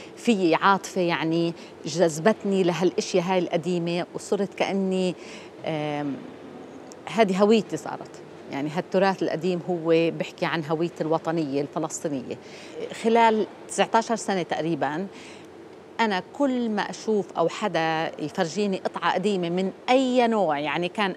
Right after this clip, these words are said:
قش، إن كان نحاس، إن كان فخار، أي شيء، تطريز، ثوب، طوالي، هيك في شيء بجذبني إلها وباخدها. فصفى عندي، آم، مجموعة كبيرة من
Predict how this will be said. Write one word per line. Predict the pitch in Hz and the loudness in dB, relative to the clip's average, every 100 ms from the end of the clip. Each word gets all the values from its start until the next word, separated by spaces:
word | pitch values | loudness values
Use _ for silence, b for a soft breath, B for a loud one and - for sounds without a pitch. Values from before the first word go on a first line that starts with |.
| - | -4
قش، | 220 - | -6 -6
إن | 170 | -6
كان | 170 156 156 | -4 -6 -6
نحاس، | - 220 214 170 | -6 -2 -2 -4
إن | 165 | -8
كان | 151 156 | -6 -6
فخار، | 165 - - 214 208 190 - 208 | -10 -12 -4 -2 0 -2 -4 -4
أي | 214 | -4
شيء، | - 190 151 | -4 -6 -4
تطريز، | 165 196 214 208 165 - | -4 -2 0 0 -2 -4
ثوب، | 208 214 220 185 B B B 226 233 - - - | 0 2 0 -2 B B B -10 -10 -12 -4 2
طوالي، | 202 202 214 214 208 220 226 - - | 4 6 4 4 2 2 2 -2 -6
هيك | 196 190 | 0 0
في | - 208 190 | 0 -2 -2
شيء | - 202 185 | 0 0 0
بجذبني | 156 151 202 196 185 | 0 -2 -2 -2 0
إلها | 190 | 0
وباخدها. | 185 170 - 240 - - B B B - | 0 -2 -6 -6 -6 -10 B B B -8
فصفى | 185 - 240 - | -8 -2 -2 0
عندي، | 190 233 185 196 208 202 - - | 0 0 -2 0 0 0 -4 -8
آم، | 165 160 156 156 151 151 143 135 131 - - - - - - - - | -4 -2 -2 -2 -4 -4 -6 -6 -8 -10 -12 -12 -16 -16 -18 -16 -6
مجموعة | 190 180 208 208 170 | -4 -2 -4 -2 -4
كبيرة | - 156 214 214 139 107 - B B B B - | -6 -2 2 2 2 -4 -12 B B B B -2
من | 190 180 156 | 0 0 -2